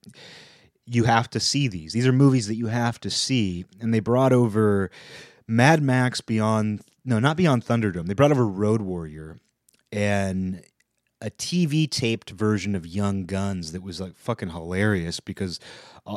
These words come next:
everything was censored, and it's not like it's some profane movie, uh, but a couple,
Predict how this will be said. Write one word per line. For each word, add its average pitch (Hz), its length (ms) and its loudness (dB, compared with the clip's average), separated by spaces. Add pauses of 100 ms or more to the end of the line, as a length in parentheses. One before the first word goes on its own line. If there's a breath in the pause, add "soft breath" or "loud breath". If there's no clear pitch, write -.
everything 113 280 0
was 92 140 -4
censored, 82 720 0
and 95 320 -6
it's 95 140 -4
not 127 100 4
like 107 100 -4
it's 90 120 -4
some 98 240 0
profane 98 680 -4
movie, 85 520 -4 (500 loud breath)
uh, 98 180 0
but 104 180 0 (140)
a 117 60 -6
couple, 101 480 0